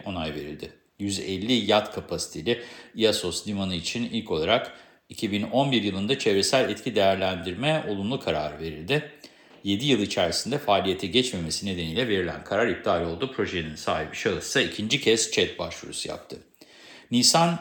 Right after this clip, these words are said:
iki bin yirmi ikide başlatılan çet süreci Muğla Valiliği İl Tarım ve Orman Müdürlüğü'nün olumsuz görüşü nedeniyle sonlandırıldı. Görüşte bölgenin deniz canlılarının üreme alanı olduğu ve projenin biyolojik çeşitliliğe zarar vereceği belirtildi.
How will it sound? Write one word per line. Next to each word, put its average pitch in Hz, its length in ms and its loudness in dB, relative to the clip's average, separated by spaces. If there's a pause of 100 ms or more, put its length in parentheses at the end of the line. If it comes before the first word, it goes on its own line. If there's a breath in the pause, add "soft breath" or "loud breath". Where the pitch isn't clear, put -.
iki 135 220 -2
bin 135 120 2
yirmi 120 280 4
ikide 117 280 2
başlatılan 92 600 2
çet 131 260 2
süreci 87 420 -2
Muğla 117 360 0
Valiliği 90 420 4
İl 104 160 -4
Tarım 107 260 -2
ve 98 60 2
Orman 98 360 2
Müdürlüğü'nün 87 480 -4 (120)
olumsuz 98 500 -4
görüşü 85 340 -2
nedeniyle 98 400 -2
sonlandırıldı. 85 840 -4 (720 loud breath)
Görüşte 107 440 2
bölgenin 107 420 4
deniz 110 280 2
canlılarının 95 680 0
üreme 101 260 2
alanı 90 340 2
olduğu 98 540 -2
ve 82 180 -2
projenin 104 440 0
biyolojik 87 340 -4
çeşitliliğe 110 460 -2
zarar 98 320 2
vereceği 80 360 -4
belirtildi. 76 500 -12